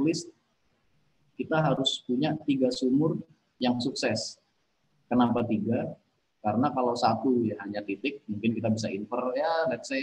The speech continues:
seratus, dua ratus meter dari radiusnya. Kalau dua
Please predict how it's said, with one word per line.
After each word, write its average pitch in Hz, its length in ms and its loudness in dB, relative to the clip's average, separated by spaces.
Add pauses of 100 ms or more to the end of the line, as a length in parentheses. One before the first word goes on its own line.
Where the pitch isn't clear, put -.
seratus, 120 400 -4
dua 110 160 -2
ratus 110 160 -4
meter 113 320 -2
dari 104 320 -4 (800)
radiusnya. 104 560 -4
Kalau 107 400 0 (640)
dua 110 560 4